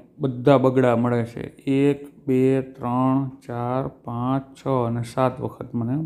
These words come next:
બગડા મળે છે. તો જો આ ત્રણ બગડા, બીજા ત્રણ એટલે છ અને એક સાતમો બગડો. તો જો અહીંયા ત્રણની પેર થઈ ગઈ, અહીંયા ત્રણની થઈ અને એક બગડો એકલો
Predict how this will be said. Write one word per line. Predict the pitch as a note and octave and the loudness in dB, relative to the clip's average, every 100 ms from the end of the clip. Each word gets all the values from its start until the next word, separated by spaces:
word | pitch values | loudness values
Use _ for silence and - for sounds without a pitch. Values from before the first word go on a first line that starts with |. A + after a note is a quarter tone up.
| B2 | -2
બગડા | A#2 A2+ G#2+ A#2 | -2 0 0 0
મળે | A2 G#2 | 0 -2
છે. | - A#2+ _ _ _ _ _ _ _ _ _ _ _ | -8 -18 _ _ _ _ _ _ _ _ _ _ _
તો | B2+ | -2
જો | B2+ B2 | 2 2
આ | A#2 A#2 | 0 0
ત્રણ | C3 C3+ C3 | 2 4 4
બગડા, | C3 C3+ C#3+ D3 - _ - | 2 0 0 -6 -14 _ -6
બીજા | C3 B2 C3 C3 | -2 2 0 2
ત્રણ | C3+ B2+ B2 | 0 2 0
એટલે | A#2 A2+ - | -4 -6 -4
છ | C3 C3+ - - _ _ - | -2 -2 -4 -12 _ _ -12
અને | B2 A#2+ | -8 -8
એક | - | -8
સાતમો | - B2+ C#3 C3 B2 | -6 -2 2 2 2
બગડો. | B2 B2 A#2+ | 0 -2 0
તો | C3 | 2
જો | B2 | 2
અહીંયા | B2 C3 C3 | 4 2 2
ત્રણની | C3 C3+ C#3 C3+ | 2 4 4 4
પેર | C#3 C3 | 0 -2
થઈ | C#3 C#3 | -2 -4
ગઈ, | D3 D#3+ C#3 | -6 -10 -6
અહીંયા | B2+ C3 C3 | -2 -2 0
ત્રણની | C3+ C#3 C#3+ C#3 | 2 4 4 2
થઈ | C#3+ D#3 _ _ _ _ _ _ - | -2 -8 _ _ _ _ _ _ -4
અને | C3+ D3 | 0 2
એક | E3 D3 | 2 2
બગડો | D3 D3 C3+ | 2 4 4
એકલો | C3 B2+ | 2 2